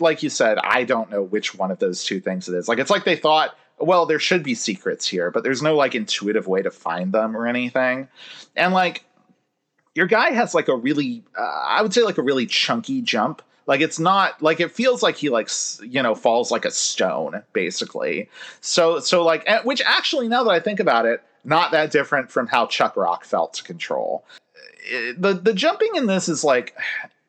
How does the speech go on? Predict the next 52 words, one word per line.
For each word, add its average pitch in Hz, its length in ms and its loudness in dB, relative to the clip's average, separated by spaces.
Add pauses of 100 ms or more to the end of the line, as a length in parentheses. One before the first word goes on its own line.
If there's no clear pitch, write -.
it, 190 160 0
it's 190 220 -2
not 202 200 4
unfair 135 560 2
exactly. 151 960 0
Like, 117 160 0
the 117 80 -2
platforming 135 460 0
in 135 60 -10
this 131 140 -2
isn't 127 180 -6
exactly 107 460 0
unfair, 95 260 -2
'cause 113 240 -4
you 247 120 -4
can 135 320 -2
do 131 240 -2
the 107 120 -8
stuff 95 360 -4
that 95 120 -2
it, 85 240 -2
it 90 180 -4
wants 98 300 -4
you 104 60 -6
to 92 100 -4
do, 101 220 -4
but 95 240 -2 (340)
you 175 100 2
have 214 120 0
to 262 120 -2
be 143 120 -8
really 190 280 2
precise, 123 760 -2
and 131 100 -2
it's 139 200 -6
never 185 280 2
fun. 120 720 -2
Like, 131 160 2
there's 139 200 -2
no 151 140 0
sense 160 280 -6
of, 151 100 -8
like, 113 180 0
momentum 101 600 -4
to - 120 -12
this 120 200 -6
guy 117 300 2
or 123 120 -2
anything. 135 540 -4 (340)
It's 135 200 -2
just, 156 240 0
like, 131 400 2